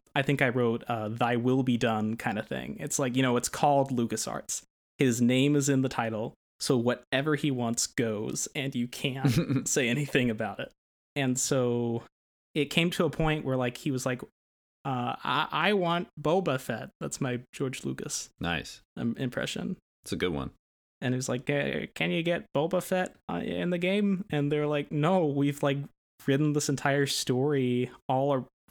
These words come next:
Speaker 1: around, you know, this one character. If we had to be about another character, we'd have to, like, start from scratch."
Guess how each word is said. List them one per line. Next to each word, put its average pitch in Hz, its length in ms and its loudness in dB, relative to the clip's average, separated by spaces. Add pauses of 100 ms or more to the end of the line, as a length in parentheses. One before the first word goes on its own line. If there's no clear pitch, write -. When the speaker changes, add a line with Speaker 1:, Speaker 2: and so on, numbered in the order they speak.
(200)
Speaker 1:
around, 127 340 0
you 135 180 -2
know, 120 140 0
this - 300 -4 (100)
one 123 240 0
character. 120 680 -4 (400)
If 127 320 -6
we 131 320 4
had 135 240 0
to 135 240 0 (220)
be 131 220 2
about 123 240 2
another 120 300 2
character, 120 360 -4
we'd 120 140 -2
have 127 220 -6
to, - 80 -10
like, 120 220 -8
start - 380 -2
from 113 120 -4
scratch." - 480 -8